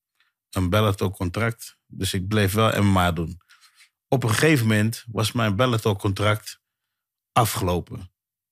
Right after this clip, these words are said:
Ehm, toen had ik op mijn contract de laatste wedstrijd. Nou, oké, toen heb ik gezegd, "Dit is de laatste, this is the last one," zei ik. Eh, toen wist ik niet. Ik won toen van Kent Kaupine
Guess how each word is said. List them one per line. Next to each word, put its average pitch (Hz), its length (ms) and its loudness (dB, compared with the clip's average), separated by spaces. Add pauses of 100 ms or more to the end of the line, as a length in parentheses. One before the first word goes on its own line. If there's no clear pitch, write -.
(1000)
Ehm, 90 840 2
toen 101 200 4
had 98 200 4
ik 104 220 0 (160)
op 98 160 0
mijn 95 160 2
contract 101 480 0
de 92 60 -2
laatste 95 440 4
wedstrijd. - 680 0
Nou, 85 200 -6
oké, 92 280 -2
toen 98 120 0
heb 101 100 4
ik 92 80 -4
gezegd, - 400 -2
"Dit 107 160 -2
is 90 60 -2
de 95 80 -2
laatste, 92 440 2
this 98 100 2
is 90 100 -4
the 98 100 0
last 98 260 4
one," 110 260 4
zei 104 280 4
ik. - 380 -8 (300)
Eh, 90 500 2 (520)
toen 120 180 2
wist 101 180 2
ik 98 120 0
niet. 120 460 2 (640)
Ik 110 200 -8
won 117 280 4
toen 104 240 0
van 95 440 0
Kent 107 260 0
Kaupine 104 480 2